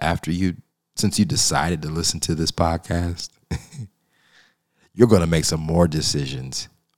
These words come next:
once this podcast is over. Remember,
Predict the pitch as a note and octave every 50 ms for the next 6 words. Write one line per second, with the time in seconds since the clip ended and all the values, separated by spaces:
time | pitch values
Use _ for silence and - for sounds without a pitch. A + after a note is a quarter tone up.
0 | _ _ - D#2+ G2+ F#2+ D3 - - D#3+ - - - - C#2 C#2+ C#3 - - -
1 | - - - - - - - - - - - - - - - _ _ _ _ _
2 | _ _ _ _ _ _ _ _ _ _ _ _ _ _ _ _ _ _ _ _
3 | _ _ - - D#2 F2+ F#2 E2+ E2+ E2+ E2+ E2 D#2 C#2+ - - - - -